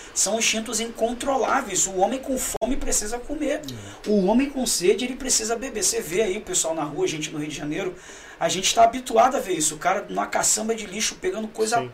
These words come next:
Speaker 1: podre, cara, e
Speaker 2: É.
Speaker 1: comendo. Eu fico imaginando o cara como ele consegue, porque esse troço tá fedendo, meu irmão.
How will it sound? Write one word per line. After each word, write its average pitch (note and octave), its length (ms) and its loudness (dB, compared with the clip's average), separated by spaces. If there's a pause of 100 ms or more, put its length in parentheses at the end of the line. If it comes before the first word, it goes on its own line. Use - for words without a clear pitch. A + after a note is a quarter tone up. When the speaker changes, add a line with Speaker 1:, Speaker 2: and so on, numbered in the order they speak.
Speaker 1:
podre, G#3+ 380 -2
cara, D3 260 -2
e C3 80 -4
Speaker 2:
É. - 20 -6
Speaker 1:
comendo. B2 280 -4 (320)
Eu F#3 100 -6
fico A3 220 -6
imaginando G3 460 -6
o F#3+ 40 -12
cara F#3+ 380 -8
como G3 180 -6
ele G#3+ 140 -6
consegue, G3 500 -4
porque - 160 -16
esse F#3+ 180 -4
troço - 340 -4
tá G#3 140 -4
fedendo, G3 720 -8
meu G3+ 140 -10
irmão. F#3+ 180 -16